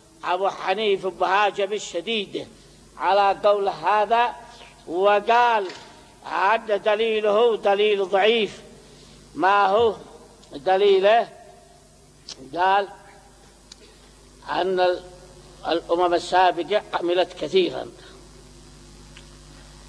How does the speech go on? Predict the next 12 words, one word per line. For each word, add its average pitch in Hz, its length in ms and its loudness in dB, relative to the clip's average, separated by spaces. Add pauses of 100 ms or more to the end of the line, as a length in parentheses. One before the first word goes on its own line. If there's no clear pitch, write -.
(1700)
ومثل - 1000 -6
اليهود 165 580 2 (200)
عملوا 170 540 -2
كثيرًا 170 600 -2 (680)
ولكن 160 420 -4 (100)
أجرهم 170 560 -2
وقع 151 400 -2
قليل. 139 340 -8 (1040)
وبعد 165 520 0
ال-، 156 340 -4 (280)
ثم 180 220 -4
النصارى 185 720 0